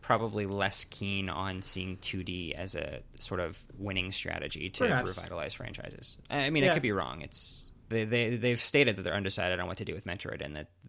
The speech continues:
Speaker 1: they wanna find a way to satisfy all Metroid fans. So uh, and I think three D S would definitely be the platform for the two D one, not, not Wii U.
Speaker 2: What do you guys think about an F-Zero G X or F-Zero X remake for the three D S?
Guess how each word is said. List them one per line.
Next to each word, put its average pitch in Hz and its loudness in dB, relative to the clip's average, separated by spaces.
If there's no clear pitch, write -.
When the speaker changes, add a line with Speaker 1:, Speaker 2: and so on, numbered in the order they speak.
Speaker 1:
they 95 0
wanna 90 -4
find 95 0
a - 0
way 98 2
to 95 -2
satisfy 90 0
all 90 -4
Metroid - -6
fans. - -8
So - -4
uh, - -12
and 127 2
I 123 4
think 156 4
three 156 4
D 139 10
S 123 6
would 117 2
definitely 120 4
be 107 -2
the 98 -4
platform 95 0
for 90 -10
the - -8
two - -4
D 78 -6
one, 80 -8
not, 87 -6
not 92 -6
Wii 80 -8
U. - -4
Speaker 2:
What 175 6
do 214 6
you 214 12
guys 202 12
think 190 6
about 151 8
an 135 6
F-Zero 143 4
G 135 6
X 139 4
or 120 2
F-Zero 135 2
X 139 0
remake 101 -4
for 104 -4
the 101 -6
three 101 -4
D 95 -4
S? - -8